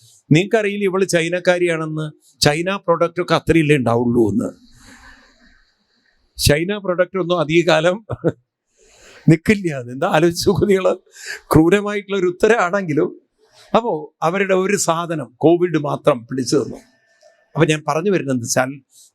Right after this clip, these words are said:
നമ്മളെ ഹിന്ദുക്കൾ ലോകത്തിന്റെ മുന്നിൽ ഉറക്കെ വിളിച്ച് പറയണം, നമ്മളാണ് ഈ ലോകത്തിന് ഒരു വെളിച്ചം, ഉം, പകരേണ്ടത്.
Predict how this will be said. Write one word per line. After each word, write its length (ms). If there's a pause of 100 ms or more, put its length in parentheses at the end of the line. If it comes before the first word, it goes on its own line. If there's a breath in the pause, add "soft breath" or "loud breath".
നമ്മളെ 240
ഹിന്ദുക്കൾ 640 (640)
ലോകത്തിന്റെ 880
മുന്നിൽ 380 (720)
ഉറക്കെ 480
വിളിച്ച് 340
പറയണം, 540 (560)
നമ്മളാണ് 760 (120)
ഈ 160
ലോകത്തിന് 640 (640)
ഒരു 140
വെളിച്ചം, 600 (180)
ഉം, 380 (600)
പകരേണ്ടത്. 800